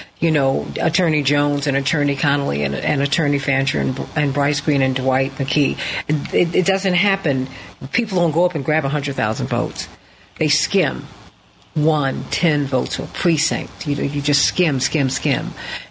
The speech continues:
Every vote does matter. What's at stake in this election?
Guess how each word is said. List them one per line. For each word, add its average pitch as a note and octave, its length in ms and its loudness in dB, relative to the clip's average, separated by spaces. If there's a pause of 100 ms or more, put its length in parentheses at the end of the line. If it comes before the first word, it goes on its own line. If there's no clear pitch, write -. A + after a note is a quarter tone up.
(140)
Every G#3 340 2
vote D3+ 340 2
does C#3 300 0
matter. A#2+ 420 0 (680)
What's A3 380 2
at F#3+ 120 0
stake C#3 640 -2 (260)
in D#3 260 2
this C3 400 0
election? B2 580 0